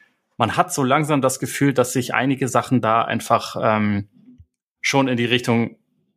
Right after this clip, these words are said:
entwickeln. Also auch so, was sein, was sein Playmaking angeht, was sein Lesen von gegnerischen Defenses angeht und dann auch so ein bisschen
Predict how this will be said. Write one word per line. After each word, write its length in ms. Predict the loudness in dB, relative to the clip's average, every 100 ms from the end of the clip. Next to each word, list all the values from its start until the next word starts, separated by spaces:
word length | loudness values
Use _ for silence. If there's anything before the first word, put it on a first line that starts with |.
| 0
entwickeln. 540 | 0 2 0 -2 -4
Also 240 | -2 0 2
auch 140 | 0
so, 160 | 0 0
was 180 | 0 2
sein, 380 | 0 0 -2 0
was 160 | 0
sein 160 | 2 0
Playmaking 540 | 0 2 0 0 0
angeht, 340 | 0 0 -2 0
was 160 | 0
sein 300 | 2 0 0
Lesen 360 | 0 0 0 -2
von 200 | -2 -2
gegnerischen 420 | 0 0 0 0
Defenses 460 | 0 2 0 0 -2
angeht 400 | -2 2 0 0
und 160 | 0
dann 160 | 2 2
auch 100 | -2
so 120 | -2
ein 60 | 0
bisschen 440 | 0 2 0 0